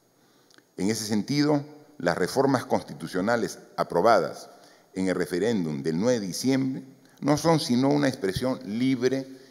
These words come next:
y democrática de los peruanos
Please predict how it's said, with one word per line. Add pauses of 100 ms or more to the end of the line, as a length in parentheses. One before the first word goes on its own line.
(200)
y
democrática
de
los
peruanos